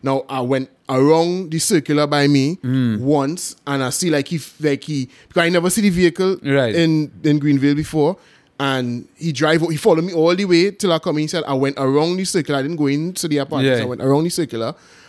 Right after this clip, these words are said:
Speaker 1: And when I went around the circular,
Speaker 2: And
Speaker 1: then
Speaker 2: you realized he make a lap.
Speaker 1: Yeah, he,
Speaker 2: Yeah.
Speaker 1: then he,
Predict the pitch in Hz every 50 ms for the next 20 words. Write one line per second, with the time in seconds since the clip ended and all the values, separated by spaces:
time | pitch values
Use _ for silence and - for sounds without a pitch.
0 | _ _ _ _ _ _ _ _ - 160 156 147 143 131 127 120 120 - _ _
1 | _ _ - 143 151 170 175 180 175 - 165 170 156 165 160 196 226 214 247 208
2 | 170 170 165 160 147 165 175 170 160 147 156 165 170 190 185 180 160 185 180 175
3 | 165 127 147 - 190 190 196 185 175 160 151 170 190 185 135 139 135 240 156 175
4 | 175 170 190 190 175 165 156 -